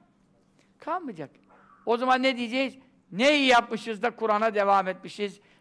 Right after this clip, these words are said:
teravihe devam etmişiz, sohbete devam etmişiz. Zor biraz.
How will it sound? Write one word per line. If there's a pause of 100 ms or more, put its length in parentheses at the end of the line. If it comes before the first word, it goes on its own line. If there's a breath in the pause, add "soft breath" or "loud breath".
teravihe
devam
etmişiz,
sohbete
devam
etmişiz.
Zor
biraz.